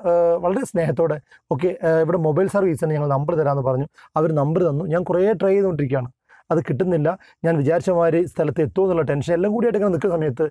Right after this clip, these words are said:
ഒരു മധ്യവയസ്കനായ ഒരാൾ എൻ്റെ അടുത്തേക്ക് വന്നിട്ട് അയാൾ വെറുതെ ഇറിറ്റേറ്റ് ചെയ്യിപ്പിച്ചുകൊണ്ടിരിക്കുക. "നിങ്ങൾ എങ്ങോട്ടാണ് പോകുന്നത്? നിങ്ങൾ എവിടുന്നാണ് വരുന്നത്? നിങ്ങളെന്താ ടയർ പൊട്ടിയത് അറിഞ്ഞില്ലേ?" എന്ന് പറഞ്ഞിട്ട് അയാൾ വെറുതെ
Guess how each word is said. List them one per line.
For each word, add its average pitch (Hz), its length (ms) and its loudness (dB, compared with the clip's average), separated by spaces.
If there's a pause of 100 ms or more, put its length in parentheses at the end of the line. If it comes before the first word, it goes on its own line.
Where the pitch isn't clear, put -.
(260)
ഒരു 311 100 -2
മധ്യവയസ്കനായ 156 800 0 (280)
ഒരാൾ 147 280 0
എൻ്റെ 139 140 -2
അടുത്തേക്ക് 131 240 0
വന്നിട്ട് 127 300 -2 (540)
അയാൾ 277 200 0
വെറുതെ 214 300 2 (140)
ഇറിറ്റേറ്റ് 208 460 0 (160)
ചെയ്യിപ്പിച്ചുകൊണ്ടിരിക്കുക. 139 760 0 (640)
"നിങ്ങൾ 208 160 2
എങ്ങോട്ടാണ് 226 280 2
പോകുന്നത്? 196 300 2 (340)
നിങ്ങൾ 196 180 2
എവിടുന്നാണ് 202 300 2
വരുന്നത്? 170 280 0 (420)
നിങ്ങളെന്താ 208 420 2
ടയർ 170 280 0
പൊട്ടിയത് 180 240 0
അറിഞ്ഞില്ലേ?" 160 360 0 (260)
എന്ന് 285 140 0
പറഞ്ഞിട്ട് 254 220 0
അയാൾ 254 120 2
വെറുതെ 208 360 2